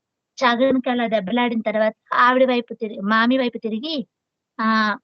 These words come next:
బాబా అప్పుడప్పుడు ఆమె వైపు తిరిగి, "మామి దయచేసి మరెప్పుడు రాత్రిపూట నా వద్దకు రావద్దు. ఒక దయ్యం నన్ను వేధిస్తూ ఉంది. అందుకే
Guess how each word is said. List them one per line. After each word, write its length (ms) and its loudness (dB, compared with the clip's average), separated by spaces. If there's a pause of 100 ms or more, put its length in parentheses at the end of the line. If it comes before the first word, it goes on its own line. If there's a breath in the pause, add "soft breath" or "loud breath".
బాబా 360 2
అప్పుడప్పుడు 720 -2 (840)
ఆమె 220 4
వైపు 260 0
తిరిగి, 180 -2
"మామి 640 0
దయచేసి 880 -2
మరెప్పుడు 760 0 (320)
రాత్రిపూట 580 -2
నా 180 2
వద్దకు 380 -6
రావద్దు. 460 -2 (720)
ఒక 160 0
దయ్యం 540 0
నన్ను 240 0
వేధిస్తూ 600 -2
ఉంది. 320 2 (680)
అందుకే 560 0